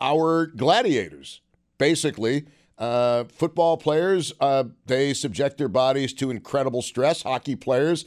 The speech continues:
uh, many other sports do the same thing. Mixed martial arts, forget about that.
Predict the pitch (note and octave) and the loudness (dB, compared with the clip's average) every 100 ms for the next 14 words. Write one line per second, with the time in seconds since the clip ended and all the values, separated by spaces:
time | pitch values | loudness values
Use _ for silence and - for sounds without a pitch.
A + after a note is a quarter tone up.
0 | - _ - A2+ A#2+ - A2 C#3 C#3+ C#3+ | -12 _ -6 -2 -2 -2 -2 0 2 2
1 | C#3+ C#3+ - - - C3 C#3+ D3 - C#3+ | 2 -2 -4 -10 -8 -2 0 -2 -2 -2
2 | C#3 - D3+ D3+ F3 E3 - - - C#3 | -2 -2 -2 -2 0 -2 -2 -12 -2 0
3 | F3+ - D#3+ E3 - B2 C#3+ E3 C#3+ - | 0 0 0 0 0 2 4 2 0 -6
4 | - - - B2+ E3+ C3+ A2+ D#2+ C3 D#3 | -12 -8 -4 0 0 2 0 2 2 4
5 | B2 | 2